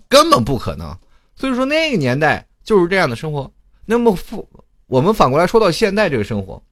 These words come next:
现在你认为你自己拿个土豪金，拿个 iPhone 五啊，拿个 Note，Note two 或者 Galaxy，Galaxy three，你，你，你都认为你就是土豪吗？不，那些拿着十几二十万的手机，人家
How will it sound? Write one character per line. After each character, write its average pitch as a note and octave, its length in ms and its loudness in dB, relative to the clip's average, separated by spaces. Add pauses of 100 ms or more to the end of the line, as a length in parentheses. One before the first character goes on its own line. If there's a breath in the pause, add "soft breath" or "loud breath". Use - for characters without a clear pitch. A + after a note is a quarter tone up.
(240)
现 B3 180 -4
在 C4+ 120 4
你 E3 240 2
认 A3+ 220 4
为 A3 160 4
你 C#3+ 160 -2
自 G#3 180 -4
己 D3+ 100 -4
拿 A2+ 220 -2
个 F#3+ 200 -2 (260)
土 - 180 -6
豪 C3+ 140 2
金， F3 180 -6 (480)
拿 G2+ 240 -6
个 A3 240 -4 (280)
iPhone G3 260 2
五 A#2 200 -6 (120)
啊， - 100 -18
拿 B2+ 220 -8
个 G#3 80 -4
Note，Note G#3 580 2
two G3+ 180 -2
或 F#3 140 -2
者 D#3+ 80 -4
Galaxy，Galaxy E3+ 920 -6
three， C3 360 -6
你， F#2 200 -8
你， E2+ 200 -8
你 E2+ 200 -16
都 C3 100 -2
认 F3+ 160 -6
为 F3 140 -6
你 A#2 240 -8
就 D#3+ 120 -8
是 D#3+ 120 -4
土 - 120 -18
豪 F2+ 140 -6
吗？ C3+ 140 -8 (240)
不， - 260 -4 (480)
那 F3 320 -4
些 G3 100 -2
拿 D#3+ 200 -2
着 F3+ 80 -4
十 - 180 -8
几 D#3 100 -4
二 D#3+ 140 0
十 D#3 80 -2
万 D#3 100 -2
的 D3 80 -4
手 F2 160 -8
机， A#2 140 -8
人 A#2 160 -4
家 D#3 80 -4